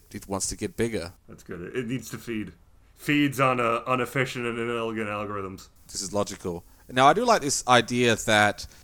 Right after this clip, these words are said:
Speaker 1: all they're doing is gutter magic,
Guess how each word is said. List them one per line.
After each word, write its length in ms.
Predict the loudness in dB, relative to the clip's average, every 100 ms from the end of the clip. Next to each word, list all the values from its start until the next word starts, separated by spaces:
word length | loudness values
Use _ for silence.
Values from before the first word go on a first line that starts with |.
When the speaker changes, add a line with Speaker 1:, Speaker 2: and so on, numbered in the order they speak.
| -8
Speaker 1:
all 280 | 2 4 6
they're 140 | 6 4
doing 540 | 2 2 4 2 -2
is 300 | -6 -6 -4
gutter 340 | 2 2 2
magic, 460 | -2 -2 -4 -8 -10